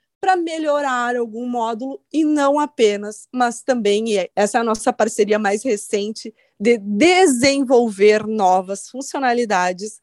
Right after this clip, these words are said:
pra ajudar os servidores públicos no seu papel de efetuar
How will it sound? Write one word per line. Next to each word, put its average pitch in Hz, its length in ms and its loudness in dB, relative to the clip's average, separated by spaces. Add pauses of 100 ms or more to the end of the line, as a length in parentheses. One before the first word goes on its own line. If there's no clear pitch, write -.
pra 269 260 4 (200)
ajudar 294 720 -2 (140)
os 226 120 -16
servidores 202 680 0
públicos 269 540 -6 (360)
no 196 120 -2
seu 302 260 2
papel 254 560 2 (340)
de 185 320 -10
efetuar 269 720 0